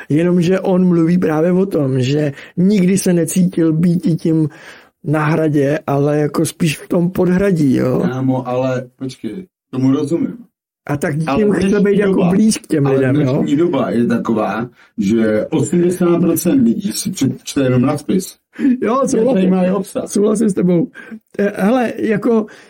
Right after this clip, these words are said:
Speaker 1: souhlasím s tebou. Podhradí pro někoho může být handlivý. Já si sám uvědomuji, já si sám uvědomuju, že a mnohokrát jsem musel jako na to, když jsem vymýšlel nějaký názvy, jména a tak dále,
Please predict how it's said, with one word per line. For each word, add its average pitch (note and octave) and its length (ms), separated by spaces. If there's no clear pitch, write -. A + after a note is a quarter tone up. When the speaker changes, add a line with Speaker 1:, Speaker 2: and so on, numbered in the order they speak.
Speaker 1:
souhlasím B3+ 520
s - 40
tebou. G#3 400
Podhradí A3+ 520
pro G#3+ 140
někoho G#3 340
může G3 140
být G3 140
handlivý. F#3+ 520
Já G#3 240
si A#3+ 200
sám C4+ 480
uvědomuji, B3 540
já A3 100
si G#3 120
sám A#3+ 260
uvědomuju, G3 680
že G3 320
a F#3+ 120
mnohokrát A3+ 800
jsem F#3 160
musel G3 300
jako F#3+ 220
na F3 320
to, F3 220
když D#3+ 240
jsem F3 120
vymýšlel F#3 460
nějaký E3+ 440
názvy, F3+ 640
jména F#3+ 440
a - 140
tak D#3+ 180
dále, D#3 340